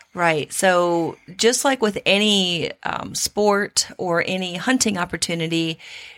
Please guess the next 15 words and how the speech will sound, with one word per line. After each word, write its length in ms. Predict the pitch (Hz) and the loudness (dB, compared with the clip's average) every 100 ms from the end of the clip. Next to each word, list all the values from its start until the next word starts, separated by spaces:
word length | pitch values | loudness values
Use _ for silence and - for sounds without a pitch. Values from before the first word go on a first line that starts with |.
| _ | _
you 200 | 190 202 | -4 0
don't 260 | 208 208 214 | 2 2 0
just 240 | 196 - | -2 -2
pick 160 | - 202 | -2 0
up 180 | 196 | 0
your 100 | 190 190 | 0 0
firearm 840 | 190 180 180 175 170 170 170 170 | 2 2 4 4 4 2 0 -2
or 160 | - 165 | -4 -2
you 180 | 175 175 | -2 0
don't 280 | 185 185 - | 2 2 0
just 200 | 185 - | -4 -4
pick 160 | 196 | -2
up 220 | 180 - | -4 -2
your 100 | 185 | -4
bow 640 | 170 170 165 165 165 160 | 0 4 4 4 4 2